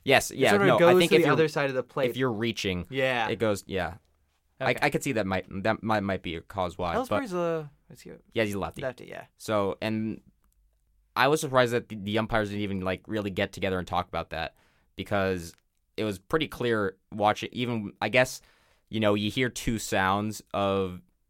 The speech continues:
Speaker 1: you know, as an umpire, and you
Speaker 2: Yeah.
Speaker 1: think automatically, "Oh, it's a foul tip," 'cause catcher's interference just re-, it doesn't really happen a lot.
Speaker 2: Did the ball end up in
Speaker 1: No,
Speaker 2: his
Speaker 1: it,
Speaker 2: glove?
Speaker 1: no, it didn't.
Speaker 2: Oh, okay.
Speaker 1: So
Speaker 2: So it can count as a foul ball?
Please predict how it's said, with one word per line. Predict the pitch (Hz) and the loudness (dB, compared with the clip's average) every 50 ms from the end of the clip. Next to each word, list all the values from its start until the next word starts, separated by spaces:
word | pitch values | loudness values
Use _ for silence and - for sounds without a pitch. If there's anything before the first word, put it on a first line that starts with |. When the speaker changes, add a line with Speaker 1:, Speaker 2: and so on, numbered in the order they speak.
| _ _ - | _ _ -10
Speaker 1:
you | 95 104 | -6 -4
know, | 98 95 95 95 92 95 - - | -2 0 0 0 0 -2 -2 -4
as | - 101 95 95 | -4 -6 -4 -4
an | 98 87 | -6 -6
umpire, | 85 92 - - 104 110 110 107 | -6 -4 0 2 4 4 4 2
and | 107 101 | 0 0
you | 98 139 | 0 0
Speaker 2:
Yeah. | 131 113 104 | 0 0 -2
Speaker 1:
think | 104 - - | -2 -2 -2
automatically, | 98 95 92 95 92 92 - 98 87 | -2 -2 -2 -4 -4 -4 -4 -6 -6
"Oh, | 82 | -6
it's | 80 - | -8 -10
a | - | -10
foul | - 78 55 58 | -8 -8 -8 -10
tip," | - - - - - - - | -12 -14 -14 -14 -18 -20 -18
'cause | - - 92 | -16 -14 -4
catcher's | - 127 - - 107 | -4 -4 -4 -4 -6
interference | 98 101 95 - 101 98 90 85 - | -6 -6 -4 -4 -4 -4 -4 -6 -8
just | - 92 - - | -12 -12 -8 -4
re-, | 98 98 95 | -4 -4 -4
it | - - | -4 -6
doesn't | 107 101 104 | -8 -6 -6
really | 95 87 85 | -6 -6 -6
happen | - - - - - 53 52 | -6 -6 -6 -6 -8 -10 -12
a | 50 | -10
lot. | 52 55 - - - _ _ - | -10 -10 -10 -10 -14 _ _ -12
Speaker 2:
Did | - 156 | -6 -6
the | 170 156 | -6 -2
ball | 147 151 147 175 196 180 - - | 0 2 2 2 2 -2 -6 -8
end | 139 139 139 131 123 | -6 -6 -4 -4 -2
up | 117 120 127 - _ - - | -2 -2 -4 -6 _ -20 -16
in | - 143 131 123 | -14 -10 -2 2
Speaker 1:
No, | 117 113 107 101 98 | 4 6 6 6 4
Speaker 2:
his | - 107 | 2 0
Speaker 1:
it, | - | -2
Speaker 2:
glove? | - 113 135 - _ _ | -4 -6 -10 -12 _ _
Speaker 1:
no, | - 104 104 98 | -2 0 0 0
it | 90 87 | 0 -2
didn't. | 87 85 76 - _ _ _ _ _ _ _ _ 147 | -6 -10 -12 -14 _ _ _ _ _ _ _ _ -4
Speaker 2:
Oh, | 147 139 | -2 -2
okay. | 127 123 - - - - _ _ _ _ _ _ _ _ _ _ - | -2 -4 -8 -12 -14 -16 _ _ _ _ _ _ _ _ _ _ -14
Speaker 1:
So | - - 120 110 101 101 101 95 - - - - _ _ _ _ | -4 0 4 4 4 4 4 0 -2 -6 -14 -20 _ _ _ _
Speaker 2:
So | - - 156 | -4 -2 -2
it | 143 127 - | -2 -4 -6
can | - - 151 143 | -6 -6 -6 -6
count | - - 151 143 139 135 | -4 -4 -4 -4 -4 -6
as | 131 110 | -8 -10
a | 113 | -8
foul | - 117 107 107 | -6 -6 -6 -4
ball? | 104 104 92 - - | -6 -10 -14 -16 -18